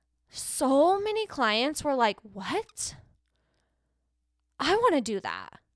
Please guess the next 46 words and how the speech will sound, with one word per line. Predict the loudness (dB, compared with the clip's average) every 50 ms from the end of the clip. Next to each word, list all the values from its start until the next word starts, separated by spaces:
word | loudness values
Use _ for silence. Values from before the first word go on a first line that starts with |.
| _ _ _ _ _ 2
Like, | 2 2 2 2
so | -2 0 2 2 2 2
many | 2 -2 -4 -4
clients | -4 -6 -4 -2 0 2 2 0 -2 -2 -4
were | -2 0
like, | 2 2 2 0 -2 -8 _ _ _ _ _ _ _ _ _ _ _ _ _ _ _ _ _ -2
"I | -2 0
didn't | 0 0 0 0
even | 0 0 0 -2
know | -2 -2 -2
that | -2 -4 -4 -4
that | -4 -4 -4
was | -4 -6
a | -6
possibility." | -8 -8 -8 -6 -6 -6 -6 -6 -6 -4 -2 -2 -2 -4 -6 -8 -10 -12 -14 -16
<laughs> | -6 -2
And | 0 0 0 0 -2
I | -2
was | -2 0 0
like, | -2 -2 -4
"Yeah, | -2 2 4 4 6 4
of | 4 2
course | 0 0 2 2 2
it's | 0 -2 -2
a | -2
possibility. | 0 0 0 0 -2 -4 -2 -2 -2 0 -2 -2 0
Like, | 2 0 0 0 -4 -14 -20 -20 -20 -20 -20 -8 -2
you | 0 2 6
have | 6 4 4
to | 2 -2
take | -2 0 0 0
care | 2 2 2 2
of | 2 2
yourself | 0 0 2 4 4 2 4 2
first. | 2 2 2 2 0 0 -4 -6 -8 -10 -16 -20 -20 _ -6
You | -4 -4
can't, | -4 -2 0 0 2 2 0 0 -4 -10 -20 -20 -12 _
like, | 0 2 2 2 0 -4 -10 _ _ _ _ _
for | _ 2 2 4 4
me, | 2 0 0 2 2 2 2
and | 0 -2 -2 -2
what | -2 0 -2 0 -2
I | 0 2 2 2 2
believe | 2 0 -2 -2 -4 -6 -6 -6 -4
is, | -4 -4 -4 -2 -2
like, | -2 -2 -2 -4 -8